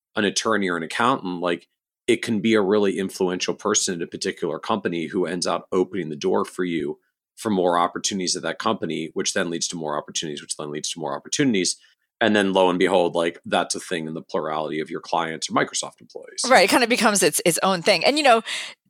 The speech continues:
Speaker 2: to your point, when you talk about C O Is, it's funny 'cause I have never had great success with getting, you know, clients referred to me by, like, attorneys and accountants and things like that. It's just, and I have ones that I work with and I send them plenty of clients, but I, I have never had a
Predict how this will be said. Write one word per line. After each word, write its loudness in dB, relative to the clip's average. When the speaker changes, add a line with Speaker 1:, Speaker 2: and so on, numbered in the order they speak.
Speaker 2:
to 4
your 6
point, 6
when 2
you 0
talk 4
about 4
C 2
O 8
Is, 8
it's 2
funny 2
'cause 2
I 6
have 2
never 4
had 4
great 2
success 4
with 0
getting, 2
you 0
know, -2
clients 4
referred 4
to -2
me -2
by, 6
like, 0
attorneys 0
and 0
accountants 0
and -6
things -2
like 2
that. 2
It's 2
just, 2
and 6
I 6
have 6
ones 4
that 6
I 8
work 2
with 2
and 4
I 6
send 4
them 0
plenty 2
of 0
clients, 4
but 4
I, 6
I 6
have 2
never 4
had 6
a 0